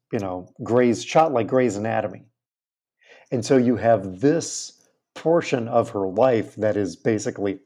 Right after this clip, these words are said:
off camera, that is f-, just a disaster, and, you know, you have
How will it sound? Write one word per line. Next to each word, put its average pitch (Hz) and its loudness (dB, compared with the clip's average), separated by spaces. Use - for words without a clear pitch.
off 127 2
camera, 87 -8
that 110 0
is 95 0
f-, - -12
just - -4
a 131 -6
disaster, 95 -4
and, 92 -8
you 117 -6
know, 92 -6
you 113 0
have 110 -2